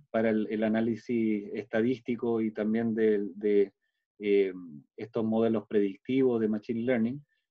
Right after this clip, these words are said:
pero no es un lenguaje de desarrollo general. Entonces, en,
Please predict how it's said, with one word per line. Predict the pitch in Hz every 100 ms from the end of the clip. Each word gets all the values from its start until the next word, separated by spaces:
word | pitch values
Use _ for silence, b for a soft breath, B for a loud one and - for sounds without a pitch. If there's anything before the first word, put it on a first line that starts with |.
| _
pero | 123 123
no | 135
es | 175
un | 180
lenguaje | 170 160 160 151 160
de | 151 151 147
desarrollo | 139 139 135 135 143 143 139 135 123
general. | - 123 127 117 - _ _ _ _ _
Entonces, | 104 101 - 120 113 120 107 107 107
en, | 110